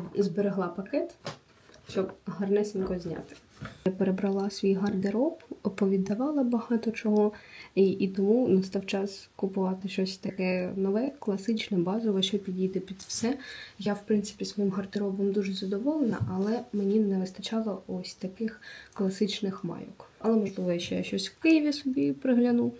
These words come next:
але то там небагато буде. Всім привіт! Це вже наступний день. А, я нічого не знімала, тому що в мене все пішло сьогодні шкереберть.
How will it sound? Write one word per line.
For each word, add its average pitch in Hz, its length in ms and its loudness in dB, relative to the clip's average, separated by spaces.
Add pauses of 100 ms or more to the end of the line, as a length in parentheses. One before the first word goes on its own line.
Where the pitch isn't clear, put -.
(540)
але 202 200 0
то - 220 -4 (520)
там 190 120 4
небагато 185 560 2
буде. 196 240 8 (960)
Всім 208 240 -2
привіт! 202 320 -8 (440)
Це 190 160 -8
вже 180 180 -8
наступний 180 600 -4
день. 233 220 -4 (640)
А, 190 140 -4
я 190 140 -2
нічого 185 320 -4
не 180 120 -4
знімала, 208 320 -6 (200)
тому 175 120 -10
що - 140 -6
в 185 40 0
мене 185 200 -2
все 196 260 -4
пішло 190 380 -6 (180)
сьогодні 190 420 -2
шкереберть. 220 720 -8